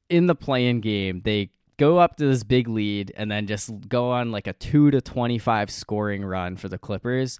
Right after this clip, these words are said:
but then still were able to pull it out. Like, I thought that was awesome. I'm so happy the Pelicans are in the playoffs right now, and I, I feel really good about this team's future, depending on how everything plays out with Zion Williamson. That's a big, big, uh,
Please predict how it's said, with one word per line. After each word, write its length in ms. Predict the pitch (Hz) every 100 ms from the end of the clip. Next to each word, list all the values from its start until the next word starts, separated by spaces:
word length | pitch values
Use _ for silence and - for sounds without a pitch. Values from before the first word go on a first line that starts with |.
| _ - -
but 100 | 131
then 140 | 131
still 240 | - 135 123
were 100 | 120
able 200 | 113 113
to 60 |
pull 240 | - 113 104
it 80 | 98
out. 280 | 95 95
Like, 160 | 90 107
I 140 | 135
thought 180 | 175 180
that 120 | 110
was 140 | 107 92
awesome. 420 | 87 82 87 90
I'm 140 | 156 147
so 240 | - 120
happy 300 | 107 95 101
the 140 | 90
Pelicans 520 | 87 90 87 92 90 92
are 80 | 90
in 220 | 78 95
the 80 | 92
playoffs 420 | 98 90 87 -
right 160 | 87
now, 280 | 82 85 90
and 80 | 101
I, 100 | 127
I 160 | 139 143
feel 240 | 160 143
really 420 | 104 104 110 110
good 280 | 98 107 98
about 300 | 92 90 87
this 200 | 90 -
team's 300 | - 101 87
future, 500 | - 92 - 117 117 - _ _ _ _ _ _ _ _ _
depending 380 | 220 196 202 175
on 80 | 151
how 180 | 127 117
everything 280 | 104 98 98
plays 200 | 98 95
out 120 | 85
with 80 | 76
Zion 220 | 92 85
Williamson. 480 | 87 76 - 90 104
That's 200 | 113 123
a 60 | 120
big, 360 | 98 107 98 - _ _ _ _ _ _
big, 280 | 113 110 104
uh, 340 | 98 90 87